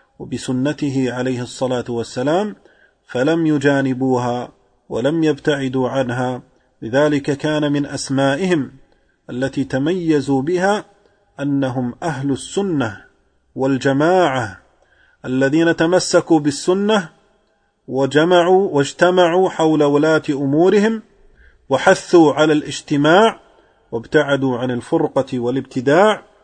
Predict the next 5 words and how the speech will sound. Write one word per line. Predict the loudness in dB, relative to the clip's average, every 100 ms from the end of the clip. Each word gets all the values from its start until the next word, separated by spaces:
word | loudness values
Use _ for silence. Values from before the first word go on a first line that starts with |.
| _ _ _ -10
وكان | -2 0 2 0
من | -2
أسمائهم | -6 -6 -2 0 -2 -6 -8 -6
كذلك | -4 0 2 2 -2 -6 _ _ _ _
السلفيون، | -14 -6 -2 -2 -2 -2 4 4 4